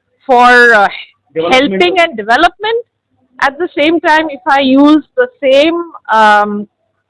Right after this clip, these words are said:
Speaker 1: potassium cyanide for a negative reason, I can use that।
Speaker 2: তো আপনার কি মনে হয় না যে, যে টেকনোলজি শ্যাভি, এখন সব টেক শ্যাভি হয়ে গেছে আজকালকার জেনারেশনটা, সেটা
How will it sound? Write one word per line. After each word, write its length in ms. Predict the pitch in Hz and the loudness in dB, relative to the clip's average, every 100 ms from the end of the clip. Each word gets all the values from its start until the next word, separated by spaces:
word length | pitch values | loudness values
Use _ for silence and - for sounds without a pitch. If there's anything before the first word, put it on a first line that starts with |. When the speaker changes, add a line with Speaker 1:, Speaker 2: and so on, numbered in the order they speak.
| - | -4
Speaker 1:
potassium 460 | 247 247 247 330 294 | 0 0 0 -4 -6
cyanide 680 | - 233 240 254 254 277 - _ _ _ _ 247 | -4 -2 0 0 -2 -4 -12 _ _ _ _ -2
for 120 | 226 | 0
a 100 | 220 | 2
negative 460 | 202 214 311 349 359 | 0 0 0 -2 2
reason, 340 | 339 339 320 | 2 2 0
I 120 | 240 | -4
can 240 | 190 190 170 | -6 -10 -20
use 240 | 165 160 _ | -20 -20 _
that। 120 | 175 - - _ - | -20 -20 -20 _ -8
Speaker 2:
তো 60 | 226 | -4
আপনার 300 | - - 233 | -2 2 2
কি 100 | 220 | 4
মনে 200 | 233 240 | 4 4
হয় 160 | 277 339 | 4 4
না 80 | 381 | 4
যে, 140 | 370 | 2
যে 80 | 294 | 2
টেকনোলজি 760 | - 190 190 160 135 113 113 123 | 0 -2 2 4 2 0 -16 -20
শ্যাভি, 480 | - - 156 156 165 | -10 0 2 4 4
এখন 240 | 143 170 160 | 4 2 0
সব 80 | 160 | -10
টেক 320 | - 180 175 | -4 -2 -2
শ্যাভি 380 | - 151 151 139 | -2 2 4 4
হয়ে 140 | 147 | 2
গেছে 260 | 147 139 - | 0 -4 -10
আজকালকার 440 | - - 156 156 | -14 -4 -2 -2
জেনারেশনটা, 600 | 147 151 143 131 127 117 127 _ _ _ - | 0 2 2 0 -6 -10 -10 _ _ _ -12
সেটা 460 | - 170 151 117 | -4 0 2 2